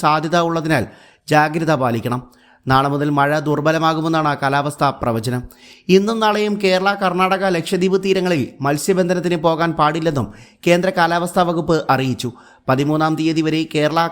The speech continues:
കർണാടക, ലക്ഷദ്വീപ് തീരങ്ങളിൽ മണിക്കൂറിൽ മുപ്പത്തിയഞ്ച് മുതൽ നാൽപത്തിയഞ്ച് കിലോമീറ്റർ വരെയും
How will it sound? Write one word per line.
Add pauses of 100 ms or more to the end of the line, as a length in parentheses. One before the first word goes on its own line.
കർണാടക, (120)
ലക്ഷദ്വീപ്
തീരങ്ങളിൽ (100)
മണിക്കൂറിൽ
മുപ്പത്തിയഞ്ച്
മുതൽ (120)
നാൽപത്തിയഞ്ച്
കിലോമീറ്റർ
വരെയും